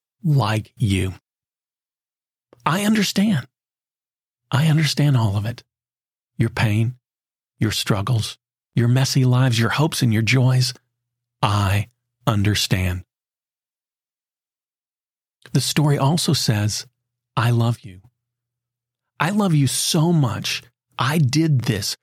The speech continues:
so that you will know of my love." And that is the real story of Christmas.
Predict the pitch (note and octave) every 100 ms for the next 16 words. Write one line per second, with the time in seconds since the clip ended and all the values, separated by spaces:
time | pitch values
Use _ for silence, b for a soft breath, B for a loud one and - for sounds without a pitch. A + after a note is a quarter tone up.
0 | - - C3+ C3+ - D3 F3 D#3 B2+ B2
1 | B2+ G#2+ G#2 G#2 - G#2 A2+ G2+ G2+ G2+
2 | F2+ F#2 - - _ _ _ _ _ _
3 | _ _ _ _ _ - G#2 G2+ A2 B2+
4 | G#2 - - _ _ _ _ _ _ _
5 | _ _ _ _ _ - A2 G2+ G2 G2
6 | F#2 - - F#2 F2+ - - G#2+ -